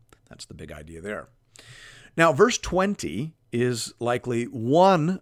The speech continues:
of the verses that stands behind John nineteen thirty-six. So in John nineteen thirty-six, the evangelist says, "For these things took place that the scripture might be fulfilled, 'Not one of his bones will be broken.'" Close quote.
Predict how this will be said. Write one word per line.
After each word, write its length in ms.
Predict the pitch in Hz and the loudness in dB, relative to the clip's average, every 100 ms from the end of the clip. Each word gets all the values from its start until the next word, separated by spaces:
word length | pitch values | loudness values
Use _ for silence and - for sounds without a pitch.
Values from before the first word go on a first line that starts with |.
| - | -2
of 380 | 117 117 98 | 0 0 -4
the 80 | 101 | -10
verses 420 | 87 85 - 117 | -10 -10 -10 -10
that 180 | 127 120 | -6 -6
stands 480 | - - 127 131 131 | -6 -4 -4 -6 -8
behind 480 | 135 113 101 104 104 | -8 -6 -6 -10 -10
John 400 | 117 113 117 110 | -6 -4 -4 -6
nineteen 540 | 104 107 - 101 92 | -8 -10 -12 -12 -12
thirty-six. 800 | 90 87 85 87 - 123 - - - _ _ _ - - - - | -12 -12 -10 -8 -6 -6 -8 -18 -18 _ _ _ -20 -20 -20 -20
So 160 | - 151 | -4 -2
in 160 | 139 131 | 0 0
John 240 | 147 208 | 0 2
nineteen 380 | 240 196 180 160 | 0 -2 -4 -4
thirty-six, 500 | 143 139 - 82 - | -2 -2 -4 -10 -8
the 140 | 113 | -8
evangelist 680 | 104 120 117 117 120 - - | -6 -6 -6 -10 -12 -12 -12
says, 420 | - 87 98 117 - - _ _ | -8 -6 -6 -8 -12 -20 _ _
"For 200 | - 175 | 2 2
these 420 | 135 190 254 240 | 6 4 4 2
things 400 | - 185 170 170 | 0 -2 -2 -6
took 320 | - 165 160 | -2 -2 -4
place 480 | - 110 101 107 - - | -6 -4 -2 -2 -4 -10
that 320 | 110 135 - | -2 -2 0
the 120 | 147 | -4
scripture 600 | 135 - - 190 - 196 | -4 -4 0 0 0 -2
might 320 | 160 135 135 - | 0 -2 -2 -2
be 160 | 135 | -4
fulfilled, 540 | 127 120 - 127 120 117 | -2 -6 -2 -2 -2 -6
'Not 280 | 127 131 127 | -6 -4 -4
one 220 | 127 123 | -4 -4
of 80 | 127 | -4
his 160 | 120 110 | -6 -6
bones 800 | 104 127 107 76 82 147 156 - _ _ _ _ _ _ | -6 -6 -6 -12 -12 -10 -12 -14 _ _ _ _ _ _
will 220 | 85 76 | -16 -12
be 120 | 95 | -12
broken.'" 500 | 131 185 196 - _ - | -8 -8 -8 -14 _ -20
Close 260 | - - | -20 -12
quote. 240 | - 185 | -10 -10